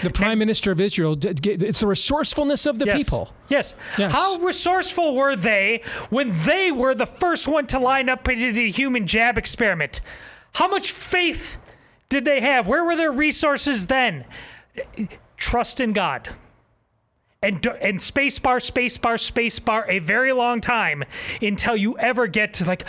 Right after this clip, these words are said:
Speaker 2: "But what about twenty twenty-four?" Don't. Don't. Get right with God. D-,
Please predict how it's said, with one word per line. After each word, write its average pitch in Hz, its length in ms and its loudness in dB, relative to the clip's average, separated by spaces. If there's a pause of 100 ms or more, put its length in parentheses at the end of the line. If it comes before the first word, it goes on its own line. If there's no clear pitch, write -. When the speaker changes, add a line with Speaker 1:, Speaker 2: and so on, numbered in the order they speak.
(260)
Speaker 2:
"But 160 120 0
what 156 180 0
about 160 240 0
twenty 160 260 0
twenty-four?" 156 600 -2 (440)
Don't. 233 440 0 (1400)
Don't. - 480 -2 (1200)
Get 220 220 0
right 233 200 2
with 220 180 0
God. 180 460 0 (800)
D-, 131 80 -4